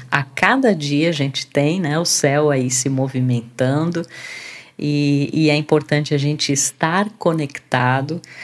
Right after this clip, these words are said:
com essa jornada do universo, porque quando nós estamos em conexão com o universo,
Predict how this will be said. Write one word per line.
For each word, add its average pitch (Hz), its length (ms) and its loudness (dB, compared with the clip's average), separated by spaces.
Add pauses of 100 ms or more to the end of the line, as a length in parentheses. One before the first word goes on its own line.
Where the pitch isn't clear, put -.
(460)
com 139 360 2 (120)
essa 139 720 2
jornada 143 1080 2
do 131 200 0
universo, 127 800 2
porque 190 720 0
quando 147 320 0
nós 139 340 0
estamos 135 760 0
em 135 160 0
conexão 180 840 2
com 147 220 -2
o 143 60 2
universo, 143 800 0